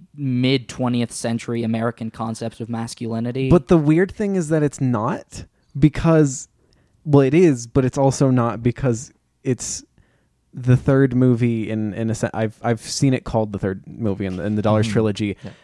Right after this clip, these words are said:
Speaker 2: and that is just him being taken straight from a Toshiro Mifune character in an Akira Kurosawa movie because that first movie is a direct adaptation of Yojimbo.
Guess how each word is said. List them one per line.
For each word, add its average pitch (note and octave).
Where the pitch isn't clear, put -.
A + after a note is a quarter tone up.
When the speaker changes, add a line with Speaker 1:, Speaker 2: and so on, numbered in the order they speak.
Speaker 2:
and B2
that C3
is B2
just A#2+
him C3
being A#2
taken A2
straight B2
from A#2+
a A2+
Toshiro A2+
Mifune A2
character G#2+
in G2+
an G2+
Akira G2+
Kurosawa A#2
movie G#2
because G2+
that G2+
first G2+
movie G2
is F#2+
a G#2
direct G2
adaptation F#2
of E2+
Yojimbo. F2+